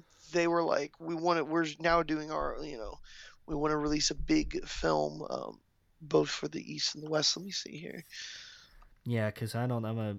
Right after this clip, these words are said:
Speaker 2: I'm trying to look it up here. But yeah, I do remember it was, and that was the other kind of weird part. But I guess, you know, it's because Matt Damon is a big, uh,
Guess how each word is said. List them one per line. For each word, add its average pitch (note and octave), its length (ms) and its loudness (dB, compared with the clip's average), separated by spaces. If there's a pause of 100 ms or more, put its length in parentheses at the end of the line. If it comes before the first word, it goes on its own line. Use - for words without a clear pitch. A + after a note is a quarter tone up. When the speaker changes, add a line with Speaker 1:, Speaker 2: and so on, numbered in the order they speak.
(120)
Speaker 2:
I'm G#2+ 100 -6
trying G#2 240 -8
to G2+ 80 -4
look G2+ 220 -4
it G2+ 60 -4
up G2+ 180 -4
here. G2+ 240 -6 (800)
But C#3 140 4
yeah, C3 140 8
I A#2 80 6
do C#3+ 200 8
remember C3+ 420 6
it - 120 0
was, G#2+ 300 -4 (500)
and B2 120 -4
that A3 100 4
was G3 120 2
the B3+ 60 4
other - 180 -2
kind B2+ 180 2
of G#2 140 0
weird G2+ 220 0
part. G2 260 -6
But A#2 100 2
I A#2+ 80 6
guess, C3+ 480 2
you B2 120 0
know, G#2+ 120 4
it's G#2+ 140 -4
because A#2 520 0 (120)
Matt G#2+ 340 0
Damon A2+ 300 4
is G#2+ 140 2
a A2 40 2
big, G#2 460 0 (1120)
uh, F#2 260 -2